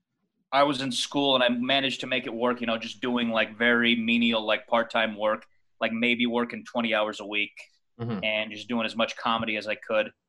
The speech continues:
Speaker 1: And I moved up here with some money saved. So I was just kinda, you know, just trying to make as much as I could to cover a few bills. But then, you know, money started to run out. I had to move into a, a, another place where my rent was a little bit higher.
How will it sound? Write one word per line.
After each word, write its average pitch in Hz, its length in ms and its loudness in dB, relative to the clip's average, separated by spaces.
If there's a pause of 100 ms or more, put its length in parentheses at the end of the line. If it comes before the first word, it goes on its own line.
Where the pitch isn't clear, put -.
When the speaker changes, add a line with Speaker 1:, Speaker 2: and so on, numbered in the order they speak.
(120)
Speaker 1:
And - 100 2
I 156 40 2
moved 170 240 0
up 147 160 2
here 147 100 -2
with 127 160 -4
some 123 180 -4
money 113 220 0
saved. 113 640 -2
So - 160 -4
I 113 60 4
was 120 140 -2
just 123 160 -8
kinda, 143 260 0
you 120 100 0
know, 113 160 0
just 113 200 -12
trying 123 320 0
to 107 180 4 (400)
make 120 200 -2
as 117 120 -6
much 123 200 0
as 113 80 -4
I 120 80 2
could 117 240 -6
to 117 40 -6 (240)
cover 113 200 0
a 107 60 -4
few 117 220 -2
bills. 107 680 -2 (600)
But 117 200 -2
then, 123 500 2 (1400)
you 123 100 -4
know, 120 120 0
money 123 260 0
started 113 320 -2
to 98 60 -10
run 110 240 -2
out. 110 340 0
I 110 80 -4
had 113 180 0
to 110 60 -2
move 117 300 -4
into 104 260 -8
a, 90 260 -2 (140)
a, 101 100 -6 (140)
another 107 220 -4
place 113 360 -6
where 110 120 -6
my 98 160 -2
rent 113 300 -2
was 107 120 -10
a 113 60 -8
little 104 180 -8
bit 98 80 -8
higher. 110 540 -2